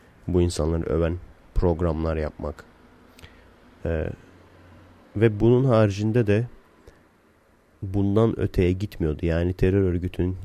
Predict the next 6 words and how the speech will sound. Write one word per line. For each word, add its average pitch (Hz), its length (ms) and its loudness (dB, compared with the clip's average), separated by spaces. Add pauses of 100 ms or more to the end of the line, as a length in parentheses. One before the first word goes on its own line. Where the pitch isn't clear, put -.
(120)
ay-, 87 200 0 (160)
e, 82 320 0
Doğan 90 200 4
Medya'dan 82 540 0
bahsediyorum 80 540 -2
ben. 98 140 -2